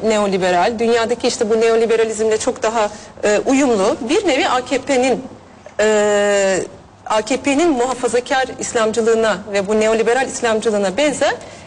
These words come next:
bir model, e, aslında bu Arap halklarının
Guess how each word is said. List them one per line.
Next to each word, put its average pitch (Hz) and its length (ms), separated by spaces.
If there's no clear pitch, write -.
bir 320 80
model, 320 380
e, 220 560
aslında 233 600
bu 254 100
Arap 262 320
halklarının 220 640